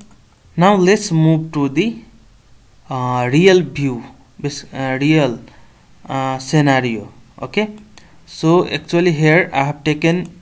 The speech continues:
uh, resort plans. Basically this, this area is for resorts. So here we have a many villas,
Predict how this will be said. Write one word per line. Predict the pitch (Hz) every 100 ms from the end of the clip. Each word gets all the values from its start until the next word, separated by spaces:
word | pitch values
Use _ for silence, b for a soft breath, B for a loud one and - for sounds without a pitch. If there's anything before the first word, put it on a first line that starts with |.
| -
uh, | 143 143 135
resort | 143 135 151 165 165 -
plans. | - 143 120 139 156 - - - _ _
Basically | 143 135 - 143 147
this, | 143 143 - - -
this | 156 156
area | 160 147 147
is | 143 160 196 - - - - - -
for | 147 135
resorts. | 131 127 139 147 131 143 - - - b b b b b -
So | - 143 135
here | 139 147 151
we | 143
have | 139 139
a | 139
many | 135 135 151 165
villas, | - - 127 139 131 117 139 - -